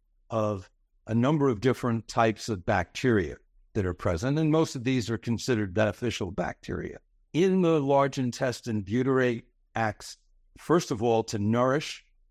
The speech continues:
the cells that line the large intestine. About seventy percent of the energy generated there to support cellular life comes from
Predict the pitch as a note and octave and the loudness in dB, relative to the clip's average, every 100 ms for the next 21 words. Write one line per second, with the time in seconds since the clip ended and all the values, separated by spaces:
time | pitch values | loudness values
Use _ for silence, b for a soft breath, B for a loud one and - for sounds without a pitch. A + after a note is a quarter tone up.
0 | _ A#2+ - A#2+ A2+ A2+ A#2+ G#2 G2+ G#2 | _ -10 -4 0 2 0 -6 -6 0 0
1 | A2+ B2+ A#2 B2 A#2+ A#2 B2+ B2 - C#3+ | 0 0 2 0 0 -2 0 -2 -2 -6
2 | D3+ _ _ - G#2 G2+ - - B2+ C#3 | -6 _ _ -2 2 2 0 -2 0 0
3 | B2 A#2+ B2 - B2+ A#2+ G#2+ G2 G2+ A#2+ | -2 -2 -4 -2 -2 -2 -2 -2 0 -2
4 | A#2+ D3+ C#3+ - _ _ - G2+ A2+ A#2 | -2 -2 -2 -6 _ _ -12 0 2 2
5 | B2 B2+ B2+ C3 _ _ _ _ - G#2+ | 2 2 0 -6 _ _ _ _ -10 0
6 | A2 A#2+ - - G#2+ A2 - A#2+ A#2 A#2 | 2 2 -2 -8 -6 -8 -6 -2 0 -2
7 | _ _ _ _ _ - A#2 A#2 A2+ A#2 | _ _ _ _ _ -2 0 2 2 2
8 | A2 A2 A#2 A#2 - A2+ G#2+ - A#2 A2 | 4 4 2 0 -4 0 0 0 0 0
9 | G2+ | -2